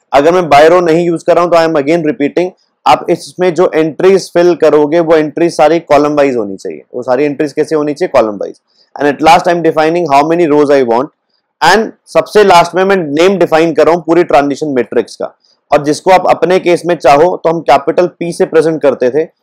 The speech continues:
आप चाहो तो इसे capital P बोल दो, ये सिर्फ matrix का नाम है यहाँ पे।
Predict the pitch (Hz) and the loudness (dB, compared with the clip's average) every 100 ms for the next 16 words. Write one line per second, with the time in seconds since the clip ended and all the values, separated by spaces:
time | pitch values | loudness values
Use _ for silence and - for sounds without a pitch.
0 | _ - 143 156 147 151 160 170 147 127 | _ -4 -2 2 2 2 0 0 0 0
1 | 139 151 143 127 104 90 82 - - 143 | -2 -4 -4 -6 -4 -6 -8 -16 -8 -6
2 | 185 175 170 151 170 - 170 117 107 95 | -4 -2 -2 0 -4 0 -2 0 -4 -6
3 | 80 78 - | -16 -20 -20